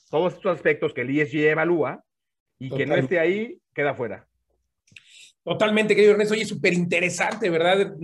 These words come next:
Speaker 2: Sin duda eres un grande y, por supuesto, eh, hay que pedirle a las empresas, a los desarrolladores que se asesoren con empresas como la tuya, Greenalytics. ¿Cómo te encontramos? ¿Así, greenalytics punto com?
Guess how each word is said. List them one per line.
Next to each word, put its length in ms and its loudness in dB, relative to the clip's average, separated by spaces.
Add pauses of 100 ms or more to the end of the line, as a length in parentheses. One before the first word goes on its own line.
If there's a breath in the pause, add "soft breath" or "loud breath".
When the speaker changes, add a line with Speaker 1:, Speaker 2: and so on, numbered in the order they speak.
Speaker 2:
Sin 160 -10
duda 120 0
eres 160 -2
un 100 -4
grande 300 0
y, 20 -4
por 200 -8
supuesto, 640 -2 (240 loud breath)
eh, 240 0
hay 160 0
que 460 2
pedirle 240 -2
a 40 -2
las 120 -6
empresas, 400 -2
a 40 -4
los 120 -8
desarrolladores 400 -4
que 80 -8
se 80 -8
asesoren 300 0
con 120 -2
empresas 280 -4
como 120 -6
la 140 -4
tuya, 400 -2 (240 loud breath)
Greenalytics. 600 -2
¿Cómo 180 -4
te 60 -2
encontramos? 560 -4
¿Así, 200 -10
greenalytics 1000 -2
punto 260 -4
com? 320 -4